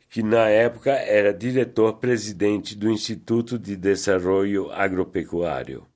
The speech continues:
Tiago de Mello era, na época, adido cultural,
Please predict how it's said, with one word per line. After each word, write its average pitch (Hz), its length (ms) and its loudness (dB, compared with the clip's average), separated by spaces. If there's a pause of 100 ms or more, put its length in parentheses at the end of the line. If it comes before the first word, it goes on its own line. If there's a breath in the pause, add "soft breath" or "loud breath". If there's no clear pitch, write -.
(1040)
Tiago 165 440 6
de 127 120 2
Mello 131 420 4
era, 120 300 4
na 117 140 2
época, 117 640 0
adido 107 440 0
cultural, 98 840 0